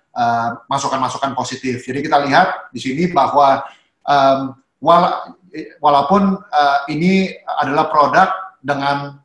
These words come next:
eh, price point yang sangat terjangkau, kita juga memastikan bahwa desainnya bagus. Gitu. Jadi just because it's affordable, eh, it doesn't mean that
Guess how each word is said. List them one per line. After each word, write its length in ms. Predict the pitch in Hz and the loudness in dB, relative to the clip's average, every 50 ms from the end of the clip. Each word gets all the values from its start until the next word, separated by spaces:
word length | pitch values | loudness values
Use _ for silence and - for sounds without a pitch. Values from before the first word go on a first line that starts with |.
| _ - | _ -8
eh, 340 | 139 139 139 139 139 135 135 135 - - | -6 -4 -2 -2 -2 -2 -4 -4 -4 -2
price 320 | 156 165 - - - - | 0 0 0 -2 -2 -2
point 240 | 180 196 208 196 190 | 0 0 2 2 0
yang 240 | 160 151 151 147 - _ _ - | 0 -2 -4 -6 -10 _ _ -16
sangat 480 | - - - 202 233 254 254 233 - 190 | -8 -2 -2 0 2 2 2 2 0 -2
terjangkau, 800 | 147 123 135 123 117 117 117 113 107 123 - 180 180 - - _ _ _ _ _ _ _ _ _ _ _ - | -2 0 0 0 0 0 -2 -2 -2 -2 -2 -4 -8 -14 -18 _ _ _ _ _ _ _ _ _ _ _ -6
kita 160 | 160 - 196 | -2 0 0
juga 240 | 190 160 143 156 147 | 2 2 2 2 2
memastikan 480 | 143 139 143 131 - 160 - 180 190 | 0 0 -2 -2 -4 -2 0 0 2
bahwa 240 | 180 151 139 143 135 | 2 2 2 2 2
desainnya 400 | - 143 135 139 135 139 147 131 | 2 2 2 2 2 2 2 0
bagus. 640 | 127 120 120 123 123 - - - - - - - _ _ _ _ _ _ _ _ _ _ _ | 0 0 0 -2 -6 -6 -6 -8 -8 -10 -14 -20 _ _ _ _ _ _ _ _ _ _ _
Gitu. 160 | 113 117 117 | -12 -10 -6
Jadi 200 | 120 135 143 151 147 147 147 151 - - 120 | -4 -4 -2 0 0 -2 -2 -4 -8 -8 -2
just 320 | 147 180 190 185 - - | 2 2 2 2 0 -2
because 400 | 160 160 - 175 180 185 180 - | -4 -2 2 4 4 4 2 0
it's 160 | 147 143 - 147 | -4 -4 -6 -6
affordable, 880 | 139 - - - 254 269 262 233 170 147 139 170 208 196 - - - - _ _ _ _ _ _ _ | -8 -8 0 2 4 4 6 6 4 4 4 4 2 0 -2 -6 -12 -20 _ _ _ _ _ _ _
eh, 480 | - 143 147 143 139 139 139 139 143 - - | 0 2 4 6 6 6 4 4 2 2 0
it 80 | 185 156 | -2 0
doesn't 320 | - 190 196 196 214 185 | 4 4 4 4 4 4
mean 160 | 180 190 196 190 170 | 4 4 4 4 4
that 400 | 160 156 156 156 - - - - | 4 2 2 0 -2 -8 -12 -16